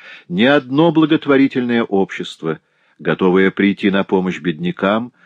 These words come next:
чьё поведение всегда было примерным. Выходит, надобно, просто необходимо совершить какой-нибудь проступок или преступление — чтобы получить помощь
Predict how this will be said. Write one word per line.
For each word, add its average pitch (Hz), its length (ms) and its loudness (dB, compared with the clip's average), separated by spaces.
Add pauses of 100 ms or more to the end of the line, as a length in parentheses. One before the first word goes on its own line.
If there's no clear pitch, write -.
(160)
чьё 92 320 -2
поведение 107 640 2
всегда 90 500 -4
было 92 220 -6
примерным. 69 600 -12 (840)
Выходит, 87 540 -2
надобно, 90 680 -4 (540)
просто 76 380 -8
необходимо 85 960 -2 (500)
совершить 95 720 0
какой-нибудь 90 680 -2
проступок 90 800 -4
или 90 100 -2
преступление — 92 1000 -2 (520)
чтобы 101 320 0
получить 113 520 0
помощь 110 560 0